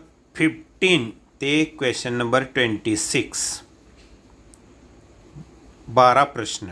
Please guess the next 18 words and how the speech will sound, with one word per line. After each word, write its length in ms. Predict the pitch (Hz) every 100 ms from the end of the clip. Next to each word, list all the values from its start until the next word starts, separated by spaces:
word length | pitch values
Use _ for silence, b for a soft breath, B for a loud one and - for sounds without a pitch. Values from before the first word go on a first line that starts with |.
| 85
twelve 220 | 120 117 117
questions, 720 | - 107 - 101 85 - - - -
Short 400 | - 127 123 123
answer 340 | 123 107 - 104
type 220 | 110 107 -
question 360 | 104 - 104
आहेत. 200 | 107 107 - - - - - - - - - - - - - _ - - - - - - - - - - - - - -
Three 180 | 147 156
mark 320 | 139 120 113 113
each, 240 | 92 - - - _ _ _ _ _ _ _ -
प्रत्येक 400 | 117 - 120 -
प्रश्नाला 460 | 113 - - 104 110 -
तीन 180 | 120 101
mark 320 | 90 85 -
आहेत. 200 | - - - - _ - - - - - -
थोडक्यात 460 | 127 104 117 110
उत्तरे 420 | 113 - - 95
लिहा. 120 | 98